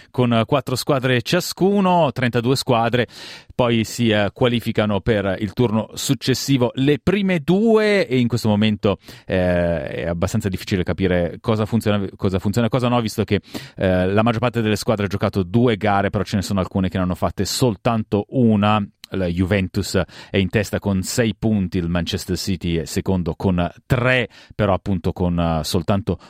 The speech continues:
una gara giocata, invece l'Inter è prima a pari, o seconda a pari punti con, eh, il River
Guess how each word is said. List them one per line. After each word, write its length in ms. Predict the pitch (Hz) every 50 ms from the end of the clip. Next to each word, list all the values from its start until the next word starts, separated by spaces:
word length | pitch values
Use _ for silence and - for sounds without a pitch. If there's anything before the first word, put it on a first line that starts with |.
| -
una 320 | _ - 127 123 117 107 101
gara 340 | 90 113 117 117 107 101 92
giocata, 760 | 85 104 101 - 127 117 117 117 113 107 - 110 104 104 101 -
invece 480 | 98 92 90 92 104 - - 110 98 -
l'Inter 640 | - 101 101 117 117 113 104 - 107 98 95 95 92 - - - - - -
è 560 | - - 107 101 98 95 95 92 90 90 87 85 -
prima 480 | - 123 123 120 120 113 107 101 95
a 60 | 92
pari, 260 | - - 104 95 95 101
o 100 | - 90
seconda 460 | 87 - - 107 - 120 110 98 92 85
a 20 |
pari 220 | - 110 98 98
punti 420 | - - 113 107 98 92 - 104 90
con, 220 | - 104 95 92
eh, 180 | 90 87 87 - -
il 220 | 101 95 95 92 -
River 380 | 110 113 131 131 104 104 92